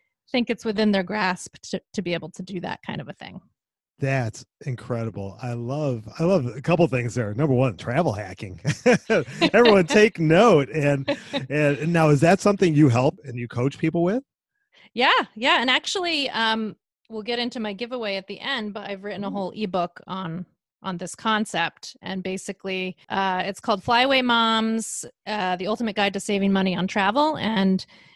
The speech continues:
Speaker 1: it's all about, you know, not just about travel hacking, although that's the main focus, but it's about budget travel, how to hack travel using credit cards, and then, like, how to talk to your partners to get them on board with whatever your travel dreams are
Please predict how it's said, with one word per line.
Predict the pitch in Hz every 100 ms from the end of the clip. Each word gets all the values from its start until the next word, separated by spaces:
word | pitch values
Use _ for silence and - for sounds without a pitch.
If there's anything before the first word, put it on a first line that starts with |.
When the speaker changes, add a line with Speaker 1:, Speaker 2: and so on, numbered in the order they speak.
| _ _ -
Speaker 1:
it's | 185 -
all | 208 208
about, | 208 196 196 196 165 _ _ _ _ _ _
you | 214
know, | 190 175
not | 208 294 277
just | 277 277
about | 320 320
travel | 320 302 320
hacking, | 320 320 320 330
although | 262 214
that's | 208 208 -
the | 208
main | 202 202
focus, | 202 208 202 311 370 - - - _ _ _ _ _ 208
but | 226 208
it's | 208 247
about | 214 208 214 208 208 -
budget | 233 247 247
travel, | 294 247 254 247 247 254 226 _ _ _
how | 214
to | 233
hack | 247 233 - _ _ _ _ _ -
travel | 269 240
using | 240 220 226
credit | 233 214
cards, | - 214 208 202
and | - 202
then, | 190
like, | 190 180
how | - 220 220
to | 226 220 -
talk | - 220 -
to | 233
your | 196
partners | - 202 180 185 185
to | -
get | 190 196
them | 190 190
on | 185
board | 180 185 180
with | 180
whatever | 175 180 175 170
your | 175
travel | - 160 -
dreams | - - 71 -
are | -